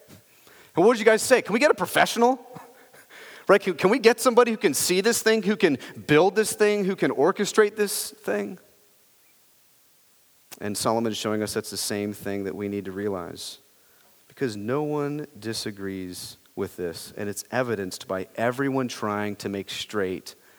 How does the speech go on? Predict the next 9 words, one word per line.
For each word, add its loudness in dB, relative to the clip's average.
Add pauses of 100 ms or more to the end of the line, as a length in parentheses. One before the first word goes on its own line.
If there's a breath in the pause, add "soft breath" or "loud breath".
(380 soft breath)
in -6
their -6
own -6
way. -10 (1200)
Everyone's 0
doing -2
it. -12 (400)
Everybody. -2 (1600 loud breath)
Right? 0